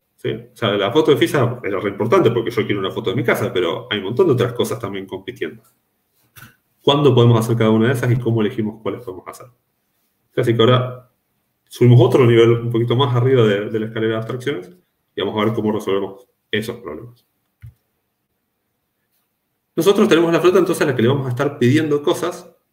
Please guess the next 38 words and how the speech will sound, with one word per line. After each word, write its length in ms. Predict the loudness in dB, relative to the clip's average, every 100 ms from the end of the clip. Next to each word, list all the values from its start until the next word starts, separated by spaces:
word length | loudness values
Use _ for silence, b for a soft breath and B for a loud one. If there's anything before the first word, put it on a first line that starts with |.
| _
¿sí? 400 | -6 -6 -6 -14
Esas 260 | -10 -8 -4
cosas 280 | -4 -2 -2
nosotros 320 | -2 0 0
las 140 | -2 -4
llamamos 460 | -2 -2 -4 -8 _ _ _
una 200 | -6 -6
service 400 | -6 -2 0 0
request, 300 | -2 -8 -6
un, 220 | -4 -4 -4
un 140 | 0
pedido 200 | 4 6
de 60 | 6
servicio, 400 | 2 -6 -8 -8
¿sí? 140 | -6
Esta 220 | -4 -6
flota 280 | -2 0 0
te 100 | -2
puede 200 | 0 0
dar 100 | 2
el 60 | 0
servicio 320 | 0 0 -2
de 40 |
sacarle 340 | -4 -4 -2 0
fotos 280 | 0 -2 -4
a 100 | -4
cosas. 400 | -6 -8 -16 _ _ _ _ _ _ _
Bueno, 400 | -6 -6 -8 _ _
yo 200 | -6 -4
quiero 180 | 0 0
sacar 260 | 0 -2 -2
una 100 | -2
foto, 320 | -4 -6 -8
qui-, 240 | -16 -18 _ -2
tengo 160 | 0
un 160 | 0 2
pedido 340 | 2 4 2
de 400 | 2 0 -4 -16